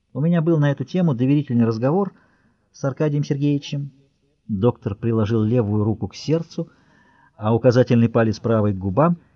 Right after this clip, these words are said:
и я сказал ему, что юридическая сторона дела меня совершенно не касается. Врач, как адвокат, обязан хранить тайны своих пациентов. Так что ни вам, ни вашему клиенту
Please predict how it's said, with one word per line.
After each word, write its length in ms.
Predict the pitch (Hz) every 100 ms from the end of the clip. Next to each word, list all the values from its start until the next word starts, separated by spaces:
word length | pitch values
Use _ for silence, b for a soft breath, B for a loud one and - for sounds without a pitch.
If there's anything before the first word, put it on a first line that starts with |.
| b b _ _ _ _
и 80 | 123
я 220 | 127 202
сказал 400 | 214 - 160 160
ему, 200 | 120 113
что 180 | 107 123
юридическая 800 | 113 139 156 226 254 - - 110
сторона 380 | - 117 113 107
дела 240 | 107 104
меня 180 | 110 170
совершенно 640 | 151 107 - - 214 214
не 120 | 208
касается. 640 | 202 185 202 190 175 170 170 _ _ _ _ _ _ -
Врач, 640 | 120 156 220 220 - - _ -
как 240 | 196 214
адвокат, 540 | 190 170 170 147 139 -
обязан 440 | 139 151 170 160
хранить 460 | 147 139 170 175 -
тайны 340 | 143 135 127
своих 300 | 123 127 120
пациентов. 520 | 123 - 127 117 117 - _ _ _ _ _
Так 180 | 147 143
что 180 | - 160
ни 200 | 156 196
вам, 500 | 185 240 240 233 220 -
ни 160 | 139 147
вашему 380 | 165 - 160
клиенту 720 | 156 165 175 233 226 220 220